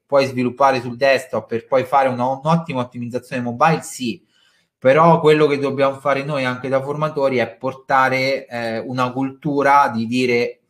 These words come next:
"Ragioniamo dal mobile", perché oggi io mi sono trovato a vedere anche dei wireframe che erano fatti sul desktop e ho detto: "Il mobile, ah, il mobile lo facciamo dopo". E no,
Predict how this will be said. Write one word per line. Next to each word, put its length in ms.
"Ragioniamo 680
dal 240
mobile", 580
perché 460
oggi 320
io 340
mi 100
sono 160
trovato 360
a 80
vedere 340
anche 340
dei 140
wireframe 720
che 80
erano 280
fatti 340
sul 160
desktop 560
e 40
ho 20
detto: 200
"Il 80
mobile, 480
ah, 100
il 60
mobile 260
lo 120
facciamo 400
dopo". 480
E 120
no, 440